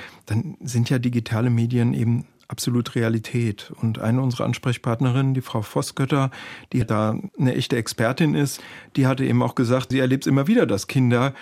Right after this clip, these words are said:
auf Bilderbüchern rumwischen und sich dann fragen, "Hä, warum passiert da nichts, wenn man da wischt?" Und sie sagt halt, auch wenn solche Momente eben passieren,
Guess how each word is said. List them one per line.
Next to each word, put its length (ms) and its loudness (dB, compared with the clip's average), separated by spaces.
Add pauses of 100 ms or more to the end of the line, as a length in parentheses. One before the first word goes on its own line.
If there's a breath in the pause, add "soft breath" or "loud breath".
(260 loud breath)
auf 220 -2
Bilderbüchern 720 4
rumwischen 720 4 (400 loud breath)
und 160 4
sich 120 4
dann 180 2
fragen, 220 2
"Hä, 260 4
warum 200 2
passiert 320 2
da 100 4
nichts, 260 0
wenn 100 2
man 140 2
da 140 2
wischt?" 300 0 (320 loud breath)
Und 160 2
sie 120 2
sagt 300 0
halt, 240 2 (180)
auch 160 -2
wenn 460 2
solche 520 4
Momente 480 4
eben 260 4
passieren, 540 2